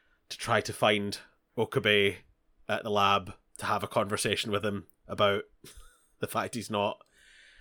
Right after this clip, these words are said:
speaking to Kurisu when she's calling. Uh, and then, like, she's kind of a, just in a mood because she can't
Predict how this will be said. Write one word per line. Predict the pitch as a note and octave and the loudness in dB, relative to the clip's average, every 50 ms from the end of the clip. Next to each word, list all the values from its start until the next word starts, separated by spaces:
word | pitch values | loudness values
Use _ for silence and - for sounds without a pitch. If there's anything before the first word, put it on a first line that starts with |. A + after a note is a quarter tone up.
| - - | -14 -4
speaking | - - - - C3 B2 - A#2+ A2 G2+ | -4 -4 0 0 -2 -2 -2 -4 -4 -4
to | A#2 - | -8 -4
Kurisu | - C3 A#2+ A#2 A2 - - A#2 A2 | 0 2 2 4 4 6 6 6 4
when | A2 G#2+ | 4 2
she's | - - A2 | 0 -2 -2
calling. | - - A#2 G#2+ G#2 G#2 G#2 G#2 G#2 F#2+ - _ _ _ _ _ _ _ _ _ _ _ _ _ _ _ _ - | 0 2 4 4 6 6 4 4 2 -2 -8 _ _ _ _ _ _ _ _ _ _ _ _ _ _ _ _ -6
Uh, | G2+ G2 G2 F#2+ F#2+ F#2+ F#2+ F#2+ F#2+ - _ _ _ _ _ _ _ _ _ _ _ _ _ _ _ _ - | -2 0 2 4 4 4 4 4 2 0 _ _ _ _ _ _ _ _ _ _ _ _ _ _ _ _ -2
and | C#3+ E3+ | 4 6
then, | G#3+ B3 C4+ C#4 C4+ C4 B3 - - _ _ _ - | 6 8 8 6 4 2 0 -2 -4 _ _ _ 2
like, | E3 D#3 D#3 - - - _ _ _ _ _ - - _ _ _ _ _ _ _ _ _ _ _ - _ _ _ _ _ _ _ _ _ _ - - - - _ _ _ _ _ - | 4 4 4 4 0 -12 _ _ _ _ _ -20 -20 _ _ _ _ _ _ _ _ _ _ _ -20 _ _ _ _ _ _ _ _ _ _ -20 -20 -20 -20 _ _ _ _ _ -8
she's | - - D#3+ - | -4 -2 -2 2
kind | - G3 G#3 | 6 8 8
of | G3+ F3 | 8 8
a, | |
just | C3 - C3+ - - C#3+ C#3+ - | 4 4 2 0 0 -2 -4 0
in | - A#2+ A#2 | 0 2 2
a | A2+ | 4
mood | A2+ A#2 B2 C3 - - | 6 8 6 6 6 2
because | A2 - A#2 G#2+ | -2 -2 0 0
she | - A#2 | 0 0
can't | - - B2 A#2 - | 2 2 0 0 0